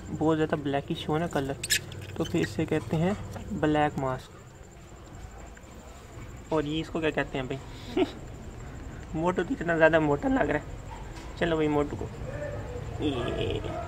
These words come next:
चलो आपको इसको दिखाता हूँ, यहाँ पे आ गया। इसके पर कटे हुए नहीं हैं,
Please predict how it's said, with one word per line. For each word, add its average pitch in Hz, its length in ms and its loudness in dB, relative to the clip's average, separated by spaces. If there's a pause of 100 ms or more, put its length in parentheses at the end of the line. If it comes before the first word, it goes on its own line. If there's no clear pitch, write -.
(960)
चलो 165 140 4
आपको 151 180 4
इसको 151 140 2
दिखाता - 320 2
हूँ, 131 100 0
यहाँ - 160 -2
पे - 60 8
आ - 100 8
गया। 143 220 2 (4000)
इसके 165 200 0
पर 170 180 6
कटे 170 300 0
हुए 160 100 4
नहीं 165 300 0
हैं, 151 300 0